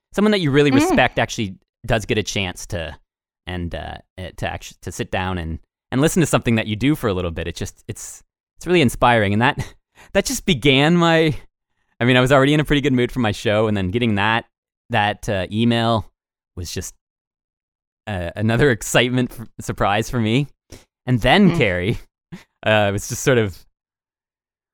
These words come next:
Speaker 1: marveling and all that. And then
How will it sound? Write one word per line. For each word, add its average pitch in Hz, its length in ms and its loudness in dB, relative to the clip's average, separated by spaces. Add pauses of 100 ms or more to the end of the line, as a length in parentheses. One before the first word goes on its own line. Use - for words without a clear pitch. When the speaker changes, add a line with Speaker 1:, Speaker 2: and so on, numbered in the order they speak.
(160)
Speaker 1:
marveling 131 540 4
and 117 100 2
all 110 140 2
that. 107 420 -2 (1600)
And 120 140 0
then 110 480 0